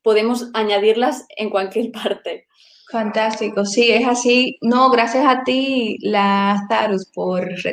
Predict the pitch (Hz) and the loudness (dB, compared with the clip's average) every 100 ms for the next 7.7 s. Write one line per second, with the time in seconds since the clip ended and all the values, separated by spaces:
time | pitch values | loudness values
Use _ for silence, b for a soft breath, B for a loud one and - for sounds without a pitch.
0 | - 190 180 185 196 196 190 180 185 185 | -2 -2 0 -2 -2 -2 -2 -2 -4 -4
1 | 185 190 190 170 - 202 190 190 196 190 | -4 -4 -4 -8 -6 -4 0 -2 -2 -4
2 | 190 202 196 196 - - - - B B | -2 0 -2 -4 -10 -10 -16 -20 B B
3 | B B B B - 254 247 254 254 277 | B B B B 0 4 4 4 2 2
4 | 302 302 359 370 - _ - 262 262 254 | 2 0 -6 -6 -12 _ -2 0 0 -2
5 | 254 240 240 226 214 208 - 247 247 247 | -4 -4 -6 -6 -6 -8 -4 -2 0 0
6 | 269 339 - - 202 202 165 175 - _ | 0 0 -4 -6 0 2 2 -4 -14 _
7 | - - 220 208 180 - | -16 -6 0 0 0 -6